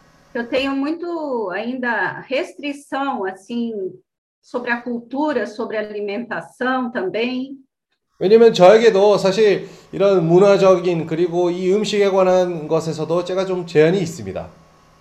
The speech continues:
Speaker 1: Mas eu, eu, eu preciso ser simples.
Speaker 2: 하지만 제가 단순한 마음을 가져야 될 필요가 있습니다.
Speaker 1: Pedro aprendeu com aquela, com aquela experiência.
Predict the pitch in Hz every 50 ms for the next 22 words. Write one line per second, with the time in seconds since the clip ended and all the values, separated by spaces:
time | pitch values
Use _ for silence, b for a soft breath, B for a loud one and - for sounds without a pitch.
0 | _ _ _ _ _ _ _ _ _ _ _ _ _ - 196 208 220 240 247 240
1 | 240 - - - - 220 226 226 226 220 220 214 202 185 175 170 156 - 220 226
2 | 226 240 233 247 240 - 277 302 285 294 285 - - 330 311 403 403 - - 262
3 | 208 170 151 139 135 147 135 135 - _ _ _ _ _ _ _ _ _ _ _
4 | _ - 185 208 226 214 180 175 190 196 185 151 120 - - - - _ - -
5 | - 151 156 151 143 147 151 156 156 151 175 170 170 175 175 170 160 143 147 156
6 | 165 185 180 165 175 139 131 123 143 143 147 143 - 175 170 160 139 - - -
7 | 95 87 82 80 82 - _ _ _ _ _ _ _ _ _ _ _ _ _ _
8 | _ _ _ _ _ _ - - - 233 262 302 349 - 359 359 359 349 339 320
9 | - 208 254 - - 285 277 285 269 254 240 262 269 285 277 - 269 247 247 -
10 | 254 226 220 220 220 220 214 214 202 170 170 160 156 - 240 220 220 - 220 214
11 | 220 220 226 - - - 202 165 165 165 156 160 151 160 156 - - 156 101 135
12 | 139